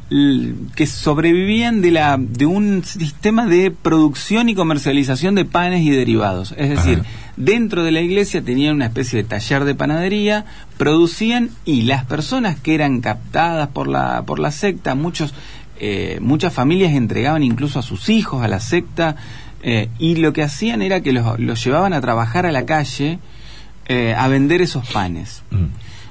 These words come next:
Speaker 1: Eh, en algunos casos tenían trabajos de entre doce y quince horas, que, le, que era lo que les demandaba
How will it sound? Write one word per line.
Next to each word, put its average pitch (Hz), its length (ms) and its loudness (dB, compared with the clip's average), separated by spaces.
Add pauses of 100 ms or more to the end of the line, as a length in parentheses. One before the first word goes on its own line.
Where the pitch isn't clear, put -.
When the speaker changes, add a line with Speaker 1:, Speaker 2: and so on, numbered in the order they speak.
Speaker 1:
Eh, 104 600 -2
en 120 100 0
algunos 160 380 2
casos 208 360 -2
tenían 151 300 0
trabajos 135 400 0
de 123 80 0
entre 107 200 -2
doce 143 280 0
y 127 60 0
quince 143 400 2
horas, 190 240 0
que, 117 120 -4
le, 98 260 -2
que 107 120 -4
era 117 100 0
lo 131 120 0
que 120 100 0
les 113 140 2
demandaba 131 760 2